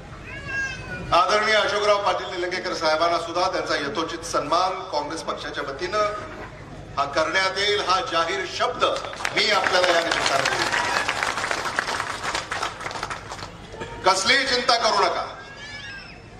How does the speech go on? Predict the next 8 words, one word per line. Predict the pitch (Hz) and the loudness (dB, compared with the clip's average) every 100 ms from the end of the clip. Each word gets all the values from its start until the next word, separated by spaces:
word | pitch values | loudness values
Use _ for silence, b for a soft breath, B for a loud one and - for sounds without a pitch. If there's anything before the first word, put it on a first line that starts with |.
| - - - - - - - - - - - - 143 - 190 | -16 -16 -16 -16 -16 -14 -14 -14 -14 -14 -12 -12 -10 -6 0
महाविकास | 214 180 196 208 226 226 | 4 4 4 4 6 6
आघाडीचं | 214 226 226 - | 6 4 4 0
सरकार | 220 208 233 226 | 0 2 4 4
आल्यानंतर | 214 226 220 - | 4 2 2 2
अनेक | 196 226 254 247 | 2 4 2 4
मार्गाने | 214 208 226 214 - - - - - - - - - - - - - - - - 170 | 2 6 4 4 -2 -6 -12 -16 -18 -18 -18 -18 -18 -18 -18 -18 -16 -14 -14 -2 4
आपल्याला | 180 185 196 190 | 4 4 4 4
याच्यामध्ये | 175 180 180 | 4 4 6